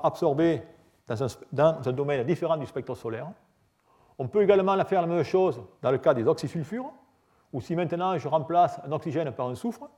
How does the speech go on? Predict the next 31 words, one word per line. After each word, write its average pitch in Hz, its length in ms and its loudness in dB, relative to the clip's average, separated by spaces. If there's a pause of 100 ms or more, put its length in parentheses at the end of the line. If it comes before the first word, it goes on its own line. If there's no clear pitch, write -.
(420)
dans 139 120 0
ce 170 100 0
cas, 160 580 4
de 120 60 -2
nouveau, 127 680 4
le 127 100 0
soufre 180 460 -2 (440)
A 190 580 4
est 143 80 -2
moins 165 180 4
électronégatif 156 800 0 (340)
que 143 80 4
l'oxygène, 139 500 4 (180)
d'où 127 80 -4
la 131 80 6
bande 143 200 8
va 127 100 2
monter, 120 440 -2 (280)
et - 60 2
on 117 80 2
va 131 320 6
avoir 135 240 4
des 127 100 2
gaps 151 140 6
différents. 135 300 -4 (880)
Et 127 80 0
enfin, 165 300 2
si 170 160 -4
on 143 100 -2
fait 151 140 0
la, 156 80 4